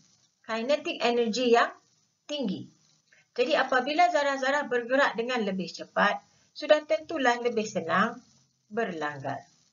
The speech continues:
Jadi, how do we discuss this? When temperature increase,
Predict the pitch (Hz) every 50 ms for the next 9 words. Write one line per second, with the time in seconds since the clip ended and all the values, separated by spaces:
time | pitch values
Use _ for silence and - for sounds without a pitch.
0 | _ _ _ _ _ _ _ _ _ - 202 185 185 156 - - _ _ _ _
1 | _ - - 233 285 330 320 - 277 269 254 254 254 254 214 208 196 - - -
2 | 190 180 - - - - - - - _ _ _ _ _ _ _ _ _ _ _
3 | _ _ _ _ _ _ _ _ _ _ _ _ _ _ _ _ _ _ _ -
4 | - 226 226 226 220 - 311 330 320 - 381 381 381 381 370 320 - - 220 220
5 | 220 - 220 208 214 226 262 320 370 - -